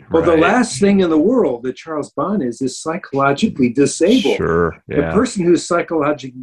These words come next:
Speaker 1: disabled is the pure white Southerner, Quentin Compson.
Speaker 2: Right,
Speaker 1: So the
Speaker 2: right.
Speaker 1: irony of this is extraordinary.
Speaker 2: Mm-hmm.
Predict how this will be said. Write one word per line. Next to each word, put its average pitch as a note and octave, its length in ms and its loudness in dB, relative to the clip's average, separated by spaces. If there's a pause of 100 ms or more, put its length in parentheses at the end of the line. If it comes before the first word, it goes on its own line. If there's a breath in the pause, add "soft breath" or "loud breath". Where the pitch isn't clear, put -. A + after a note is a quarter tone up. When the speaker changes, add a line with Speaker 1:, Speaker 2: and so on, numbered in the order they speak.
Speaker 1:
disabled D3 560 2
is B2+ 140 -2
the D3 80 0
pure F3 260 2
white D3+ 220 2
Southerner, G#3+ 640 -2
Quentin - 320 -8
Compson. B2+ 500 -10 (240)
Speaker 2:
Right, E2+ 580 -2
Speaker 1:
So F3+ 100 2
the - 100 0
Speaker 2:
right. - 240 -2
Speaker 1:
irony B3 640 -2
of G#2+ 180 -8
this A2 480 -18
is D3 200 -4
extraordinary. C#3+ 840 -6 (340)
Speaker 2:
Mm-hmm. D#2 400 -4